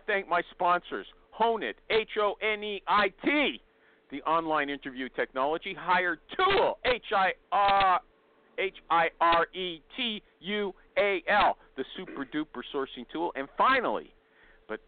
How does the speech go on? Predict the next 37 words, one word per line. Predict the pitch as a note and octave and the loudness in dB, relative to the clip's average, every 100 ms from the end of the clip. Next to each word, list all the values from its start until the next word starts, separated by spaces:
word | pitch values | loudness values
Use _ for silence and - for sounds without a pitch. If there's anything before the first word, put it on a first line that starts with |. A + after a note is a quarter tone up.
| C3 | -6
not | D3+ D#3+ - | -2 -2 -4
least | C3 D3+ - | -10 -10 -12
important, | B2+ - B2+ F2+ F2 E2+ - | -12 -6 -4 -4 -8 -20 -14
P | F#3 F3 - | -14 -12 -10
C | D3 | -6
Recruiter, | B2+ - - C3 G2 | -6 -6 -4 -4 -4
the | F2 G2 - | -6 -10 -2
Swiss | F#3+ F3+ - - | -2 -2 -8 -2
Army | E3 F3+ E3 | 2 2 0
knife | B2+ G2 E2 - - _ - - _ - | -4 -4 -6 -12 -20 _ -20 -20 _ -14
of | G#2 | -12
recruiting | G#2+ - B2+ A2 - | -12 -10 -12 -10 -4
software. | A2+ G#2 - G2 E2 - - D3 | -2 -2 -4 -4 -4 -8 -6 0
Now, | D#3+ - _ _ B2+ | 0 -2 _ _ _
this | F3 B3 C#4+ - _ _ - | 0 0 0 -12 _ _ -4
guest | E3+ F#3 - - | 0 0 -2 -6
today, | B2+ G#2+ G#2 A2+ - | -2 0 0 -2 -4
I | F#3 | -6
don't | B3+ | -4
know | F3 | -6
how | D#3+ | -6
to | C#3 - | -8 -4
say | C#3+ C3+ | -4 -4
her | C3 C3 | -6 -6
name | A#2+ B2 B2+ | -2 -2 -4
exactly. | B2+ G2 G2 F2+ A2+ G#2 - - | -6 -2 0 0 -4 -6 -8 -2
Uh, | D3+ D#3 - D#3 | 2 2 0 -4
the | C#3+ - | -4 0
first | G#3+ C#4 - | 0 -2 -4
name | G3 G3 | -4 -2
is | F#3+ - | -4 -6
spelled | - E3 E3 - | 0 2 2 2
R | F3 G3 - | 4 4 2
A | E3 F3 F3 G3 _ _ _ _ _ _ _ | 0 0 -2 -8 _ _ _ _ _ _ _
I | D3 D3 C#3+ D#3+ - | 0 2 2 0 -2
N | D3 D#3 D#3 D#3 - - | -2 -2 -2 -6 -14 -12
E, | F#3 F3+ C#3+ C3 D#3 | -8 -4 -4 -4 -8